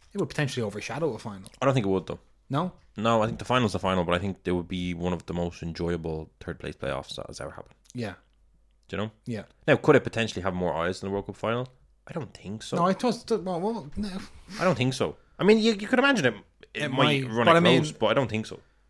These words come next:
Speaker 2: 'Cause it's, it's, and ultimately, it's a complete disappointment. You've just
Speaker 1: Yeah.
Speaker 2: watched both of them lose a semi-final and cry.
Speaker 1: Yeah.
Speaker 2: It's hard to now just watch them get, get themselves together for the
Speaker 1: Yeah,
Speaker 2: third
Speaker 1: yeah,
Speaker 2: place. And yeah, you'd imagine in this state, Ronaldo probably would say, "I'm not even playing that
Speaker 1: I'm not
Speaker 2: game."
Speaker 1: even playing, yeah.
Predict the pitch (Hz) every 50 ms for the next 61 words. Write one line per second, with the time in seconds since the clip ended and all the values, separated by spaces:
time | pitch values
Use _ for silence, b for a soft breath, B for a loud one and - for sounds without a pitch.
0 | _ - - 147 147 160 147 - 143 - 127 147 160 165 - 170 190 151 190 190
1 | 180 170 165 139 139 139 120 113 - 107 90 - 101 95 104 117 123 127 - -
2 | 104 95 92 95 98 92 - 82 85 92 - - 110 - - 110 107 120 107 95
3 | - B B B B B B B B - 120 120 120 123 110 110 110 107 107 104
4 | 98 98 - 101 98 101 90 101 95 92 90 85 82 - - 104 92 87 80 78
5 | 78 - - _ _ _ - 127 113 95 92 - _ _ _ - - - 110 110
6 | 104 95 - 95 98 95 87 85 - 92 95 92 - - 95 85 85 82 87 85
7 | - _ - - 85 - 85 85 92 85 85 82 - 80 82 80 82 - - 82
8 | 85 117 98 87 - _ _ - 92 85 - - 82 82 - _ b b b b
9 | - 98 107 104 95 104 104 101 98 110 113 107 98 101 98 92 90 95 92 -
10 | - - 87 87 - - 85 87 87 87 85 76 - 85 85 82 82 - 85 76
11 | 80 90 87 85 78 78 92 85 80 - 147 131 123 113 107 101 101 104 95 92
12 | 90 _ - 113 98